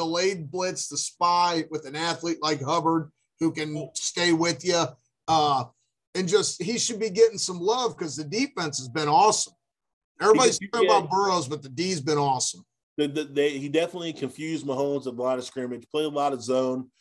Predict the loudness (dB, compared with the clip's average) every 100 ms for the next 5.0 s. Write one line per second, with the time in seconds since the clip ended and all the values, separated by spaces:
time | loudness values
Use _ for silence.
0 | _ _ _ _ 2 2 2 -6 -2 2
1 | 2 2 -2 0 0 0 0 -4 -6 -6
2 | -2 -2 0 0 0 0 0 2 2 0
3 | -4 -4 -2 -2 0 0 0 2 0 0
4 | -4 -10 -8 -6 -6 -4 -4 -2 -2 -2